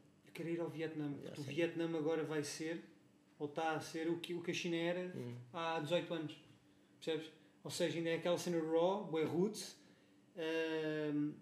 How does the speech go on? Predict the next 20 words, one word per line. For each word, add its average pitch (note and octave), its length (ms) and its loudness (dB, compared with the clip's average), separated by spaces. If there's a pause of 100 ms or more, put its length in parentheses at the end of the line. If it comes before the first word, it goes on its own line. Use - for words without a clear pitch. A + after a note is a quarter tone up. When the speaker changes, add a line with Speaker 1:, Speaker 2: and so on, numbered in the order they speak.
(280)
Speaker 1:
o, F#3 120 -4
o D#3+ 60 -4
estrangeiro F3 440 2
é E3+ 40 6
muito F3 240 2
bem-vindo D3+ 420 2
lá. D3 340 -4
Speaker 2:
Yeah. B2 240 0 (560)
Speaker 1:
E D#3 360 -4
o - 20 -6
pessoal D#3+ 260 -2
vietnamita D3 380 0
é D3 40 0
muito D3+ 220 -2
mais C#3 140 -2
simpático C#3 460 -4
e - 20 -4
muito C#3+ 220 -6
mais C3+ 160 -4
fixe - 360 -6